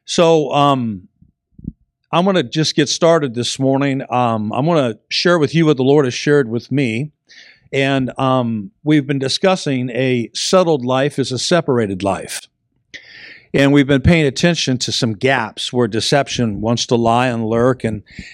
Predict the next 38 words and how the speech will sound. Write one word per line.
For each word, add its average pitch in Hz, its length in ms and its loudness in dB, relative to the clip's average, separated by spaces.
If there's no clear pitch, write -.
and 127 160 -6
keep 202 240 2
us 151 160 2
as, 127 140 -2
uh, 127 440 -2
as, 135 300 -2
as 117 140 -8
far 175 240 4
from 135 220 -4
God 139 360 0
as 131 280 0
long 170 540 4
as 131 380 -2
it 127 160 -6
possibly 131 640 -4
can. - 560 -8
Um, 127 500 0
twenty 220 320 2
twenty-two, 151 880 0
I 127 100 0
was 156 320 -2
out, 185 540 -2
uh, 123 460 0
running 160 640 0
at, 135 220 2
at, 135 260 2
uh, 131 160 2
during 151 320 2
my 131 140 2
prayer 165 320 0
summit 156 440 -2
that 127 140 0
I 131 60 2
was 117 120 0
doing 151 260 4
in 123 120 2
North 131 220 2
Georgia. 143 560 2